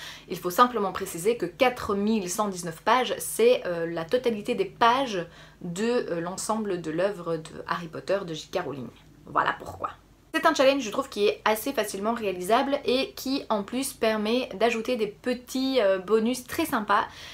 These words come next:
Euh, d'où l'intérêt de la pile à lire, du coup, que je vous présente aujourd'hui.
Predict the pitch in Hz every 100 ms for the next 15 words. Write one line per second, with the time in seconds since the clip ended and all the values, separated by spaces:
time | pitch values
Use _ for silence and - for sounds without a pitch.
0 | - - 180 175 175 175 175 175 214 294
1 | 294 240 233 240 226 185 - 214 196 233
2 | 190 226 214 185 202 214 226 214 190 180
3 | 214 269